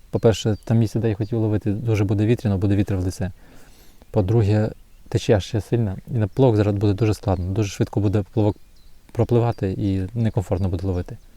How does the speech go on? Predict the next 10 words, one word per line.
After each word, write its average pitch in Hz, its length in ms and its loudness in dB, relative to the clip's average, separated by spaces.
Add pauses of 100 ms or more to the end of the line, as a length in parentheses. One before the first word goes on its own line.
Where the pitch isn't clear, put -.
(1040)
То 110 100 -2
на 95 80 2
поплавок, - 360 0
можливо, 110 340 4
пізніше 104 380 0
десь 95 140 0
спробую. 92 420 -2 (360)
Бо 104 100 0
вже 107 120 2
поплавки 104 680 2